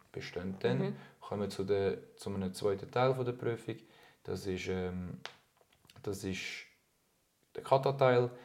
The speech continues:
Speaker 1: Wir haben im Kendo, mm, zehn Nihon-Kata, neun Ki-, äh, Kion-Kata. Kion ist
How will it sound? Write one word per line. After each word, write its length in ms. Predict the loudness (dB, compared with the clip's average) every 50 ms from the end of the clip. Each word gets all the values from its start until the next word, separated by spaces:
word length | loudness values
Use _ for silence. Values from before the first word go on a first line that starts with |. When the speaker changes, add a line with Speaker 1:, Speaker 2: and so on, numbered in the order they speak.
| -20 -20 -20 -20 _ _
Speaker 1:
Wir 80 | -2
haben 100 | 0 0
im 160 | 0 0 -2 -6
Kendo, 680 | -4 -4 -4 -2 0 0 0 2 2 0 -2 -4 -8 -14 -20 _ _ _ _ _ _ _ _ _ -20
mm, 440 | -16 -12 -10 -8 -8 -6 -6 -8 -8 -10 -14 -16 _
zehn 520 | -10 2 6 8 10 10 10 8 8 6
Nihon-Kata, 840 | 2 2 2 2 2 0 -2 -6 -2 -4 -4 -2 -2 -4 -2 -2 -2
neun 400 | -2 0 0 0 0 -2 -4 -6 -8 -14 -20 _ _
Ki-, 360 | -20 -20 -16 -16 -10 -4 0
äh, 280 | 0 0 0 0 -2
Kion-Kata. 800 | -4 -4 -4 -2 -2 -2 -4 -4 -2 -2 -2 0 0 0 -2 -2 -4 -6
Kion 300 | -6 -4 -4 -2 -2 -2
ist 120 | -4 -4